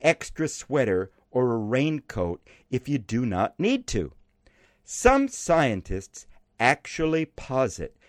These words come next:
that, like Aesop's fable, men are tortoises and women are hares, and I'm fine with that, as long as I'm left alone in my shell all weekend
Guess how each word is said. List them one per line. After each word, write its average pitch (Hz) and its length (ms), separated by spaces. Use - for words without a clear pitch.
that, 107 220
like 101 280
Aesop's 151 760
fable, 104 540
men 127 540
are 135 180
tortoises 123 920
and 104 380
women 117 420
are 101 200
hares, 87 640
and 113 160
I'm 156 400
fine 117 380
with 82 160
that, 80 280
as 92 240
long 147 280
as 156 140
I'm 139 260
left 107 380
alone 147 380
in 135 120
my 120 220
shell 143 440
all 110 320
weekend 92 640